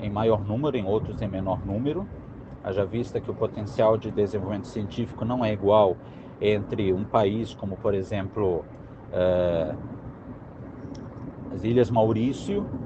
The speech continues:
e um país como a Inglaterra. E o número desses animais, as, a espécie, eh, de animais que é util-, as espécies de animais que são utilizadas,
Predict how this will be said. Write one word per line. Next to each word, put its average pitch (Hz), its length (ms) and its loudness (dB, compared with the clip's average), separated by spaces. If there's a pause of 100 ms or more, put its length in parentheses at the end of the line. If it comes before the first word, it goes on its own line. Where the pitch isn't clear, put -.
(140)
e 101 60 -4
um 95 60 -4
país 98 300 0
como 101 160 -6
a 101 40 0
Inglaterra. 104 720 2 (1080)
E 147 100 4
o 151 40 4
número 196 380 6
desses 135 320 -4
animais, 120 880 -2 (240)
as, 117 180 2 (180)
a 113 100 4
espécie, 156 760 6 (600)
eh, 104 520 4
de 110 120 0
animais 127 440 2
que - 80 -2
é 120 40 4
util-, 113 240 -4
as 101 140 0
espécies 143 520 4
de 120 80 0
animais 113 340 -2
que - 80 -10
são 110 140 -4
utilizadas, 95 960 0